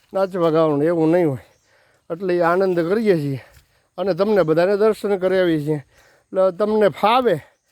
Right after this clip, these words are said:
તો લાઈક કરજો, શેર કરજો, સબસ્ક્રાઈબ કરજો, હગાવાલાને મોકલજો. અને ક્યારેક મેળ આવે તો દર્શન કરવા આવજો.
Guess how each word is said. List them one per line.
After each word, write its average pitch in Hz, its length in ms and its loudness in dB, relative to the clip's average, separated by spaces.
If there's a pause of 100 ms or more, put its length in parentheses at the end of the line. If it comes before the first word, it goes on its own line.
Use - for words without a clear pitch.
(300)
તો 170 100 -6
લાઈક 185 320 -2
કરજો, 180 460 0 (540)
શેર 196 340 2
કરજો, 175 500 0 (380)
સબસ્ક્રાઈબ 190 680 2
કરજો, 175 400 -2 (440)
હગાવાલાને 196 600 2
મોકલજો. 180 580 0 (520)
અને 196 180 -2
ક્યારેક 190 320 0
મેળ 180 320 2
આવે 196 220 2
તો 190 120 -4
દર્શન 196 400 -4
કરવા 175 300 -2
આવજો. 160 380 2